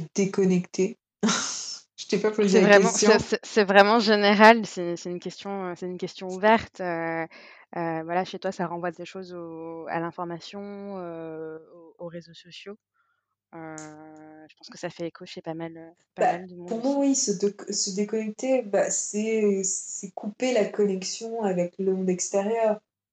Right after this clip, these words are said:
Speaker 1: Donc, c'est, pour moi, le premier réflexe que j'aurais par rapport à notre société qui est hyper connectée, euh, par les téléphones portables, euh,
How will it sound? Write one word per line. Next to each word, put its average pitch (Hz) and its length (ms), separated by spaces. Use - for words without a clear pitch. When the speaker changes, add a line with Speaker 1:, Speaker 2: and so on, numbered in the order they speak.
Speaker 1:
Donc, 185 220
c'est, 170 760
pour 202 180
moi, 214 160
le 175 180
premier 202 960
réflexe 208 540
que 220 200
j'aurais 208 600
par 202 160
rapport 202 260
à 220 80
notre 185 160
société 220 440
qui - 200
est - 240
hyper 208 440
connectée, 214 720
euh, 170 400
par 175 200
les 170 80
téléphones 165 340
portables, 190 720
euh, 175 460